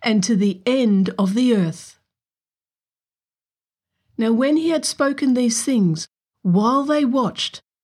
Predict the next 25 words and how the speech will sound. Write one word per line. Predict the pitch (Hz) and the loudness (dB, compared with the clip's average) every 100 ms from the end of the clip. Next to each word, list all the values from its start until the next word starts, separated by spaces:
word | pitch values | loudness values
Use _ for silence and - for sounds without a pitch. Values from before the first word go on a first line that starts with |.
| _ | _
he | - | -2
was | 226 220 - | 0 0 -2
taken | 233 226 247 262 | -2 -2 0 -2
up, | 226 - - _ _ _ _ _ | -4 -8 -20 _ _ _ _ _
and | 233 | 0
a | 233 | 0
cloud | 233 - 254 269 302 294 | -2 -2 0 0 -2 0
received | 285 - 311 294 285 | -2 0 0 0 0
him | 214 180 | 0 0
out | 208 214 | 0 0
of | 185 160 | -2 0
their | 175 | -2
sight. | - 226 202 170 - - _ _ _ _ _ _ _ _ _ _ _ _ _ _ _ _ | 0 -2 -2 -2 -8 -20 _ _ _ _ _ _ _ _ _ _ _ _ _ _ _ _
And | 190 202 | 0 2
while | 226 233 | 2 2
they | 220 202 | 2 0
looked | 208 226 | 0 -2
steadfastly | - - 220 208 233 226 247 226 196 | -4 -2 -4 -2 -2 -2 -2 -2 -2
toward | 190 208 214 202 | 0 0 0 -2
heaven | - 240 226 185 185 | -2 -2 0 0 0
as | 208 196 | -2 -2
he | 190 190 | 0 0
went | 202 196 185 | 2 0 -2
up, | 220 185 - _ _ _ _ _ _ | -6 -6 -12 _ _ _ _ _ _
behold, | 247 226 190 247 247 185 185 | 0 0 2 0 0 -2 -6